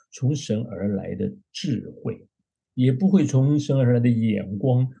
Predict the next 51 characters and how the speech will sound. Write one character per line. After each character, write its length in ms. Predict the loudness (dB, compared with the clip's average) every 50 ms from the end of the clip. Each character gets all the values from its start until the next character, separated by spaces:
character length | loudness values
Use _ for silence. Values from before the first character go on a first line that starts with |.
| _ _
或 220 | -6 0 2 2 2
说 160 | 2 0 0
是 120 | 0 0
心 400 | -2 -4 -2 -2 2 2 4 2
胸 460 | 2 0 -2 -2 -2 0 0 -2 -4 -6
哈。 180 | -8 -12 -16 _ _ _ _ _ _ _ _ -4
你 100 | -4 -2
看， 260 | 0 0 0 0 -2 -2
当 200 | -2 -2 -2 -2
一 120 | -2 -2
个 80 | 0 0
人 120 | 0 0 -2
没 340 | -2 -2 -2 0 0 0 0
有 120 | 0 -2
神 300 | -4 -6 -8 -6 -6 -6
同 240 | -6 -8 -10 -8 -4
在 220 | -2 -2 -2 -2
的 80 | -6 -8
时 180 | -12 -10 -10
候， 180 | -8 -6 -6 -6
你 120 | -4 -2
看， 120 | 0 0 -2
所 160 | -2 -2 -2
以 120 | -2 -2 -4 -8 -18 _ _ -8
我 160 | -6 -4 -2
们 160 | 0 0 0
读 180 | 0 -2 -2 0
到， 380 | 0 0 -2 -2 -6 -10 _ _ _ _ _ _ _ _ _ _
呃， 360 | -12 -10 -8 -8 -6 -6 -6 -8 -8 -10 -12 -14 _ _ _ _ _
这 160 | -8 -6 -4
个 180 | -4 -4 -4 -4
诗 280 | -6 -10 -8 -4 -4 -2
篇 300 | 0 2 2 2 2 2
啊， 160 | 2 0 0
我 100 | 0 0
们 100 | 0 0
常 220 | 0 0 2 2 4
常 160 | 2 2 2
祷 200 | 0 -2 -2 -2
告 160 | 0 2 2
会 260 | 2 2 2 2 2
也 100 | 2 0
会 220 | 0 0 0 0 0
提 220 | -2 -2 -2 0
到 180 | 2 2 2 2
为 180 | 2 2 0
国 240 | 0 0 0 0 0
家 200 | 0 0 0 0 0 0
祷 260 | 0 -2 -2 -2 -2
告， 220 | 0 2 4 4
为 280 | 4 4 4 4 2